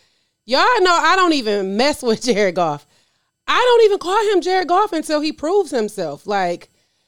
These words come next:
and now I'm, I'm finally at a place where I can finally consider this man who he is, and boom, he got covid.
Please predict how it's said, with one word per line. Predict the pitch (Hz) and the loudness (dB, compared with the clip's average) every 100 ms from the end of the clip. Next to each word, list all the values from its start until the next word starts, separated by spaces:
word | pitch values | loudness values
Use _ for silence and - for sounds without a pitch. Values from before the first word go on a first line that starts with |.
| _ - | _ -2
and | 262 269 | 0 2
now | 285 330 330 302 262 | 0 2 2 2 0
I'm, | 262 285 269 - | 0 0 -2 -2
I'm | 311 311 | -2 -2
finally | - 302 330 320 294 | -2 -2 -2 -2 -2
at | 262 | -4
a | |
place | 269 285 269 254 | -4 -4 -4 -2
where | 233 | -2
I | 240 | -2
can | - 208 | -4 -10
finally | - 254 285 269 254 240 233 214 _ _ _ _ _ _ _ _ _ _ | -8 -8 -4 -4 -4 -6 -10 -12 _ _ _ _ _ _ _ _ _ _
consider | - 277 240 320 330 320 | -8 -8 -6 -4 -2 -2
this | 302 - | -4 -6
man | 285 285 277 254 | -4 -2 -2 -4
who | 220 294 277 | -6 -6 -4
he | 294 269 262 269 | -4 -4 -2 0
is, | 240 233 | 0 -2
and | - 214 208 175 | -6 -6 -6 -6
boom, | 233 269 233 180 160 | -4 -2 0 -2 -4
he | 175 214 | -8 -6
got | 190 175 | -6 -8
covid. | - 320 311 165 143 127 | -8 -8 -6 -6 -8 -10